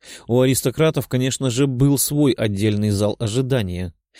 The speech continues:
и он традиционно оказался почти пуст. Многие аристократы пользуются частными самолётами или арендуют самолёт целиком. Но вот рядовые члены рода, что далеки от патриарха и наследников,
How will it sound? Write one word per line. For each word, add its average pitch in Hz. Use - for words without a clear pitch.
и 117
он 131
традиционно 120
оказался 127
почти -
пуст. -
Многие 123
аристократы 120
пользуются 127
частными 113
самолётами 127
или 151
арендуют 123
самолёт 107
целиком. 101
Но 123
вот 127
рядовые 120
члены 101
рода, 104
что -
далеки 113
от 104
патриарха 117
и 110
наследников, 98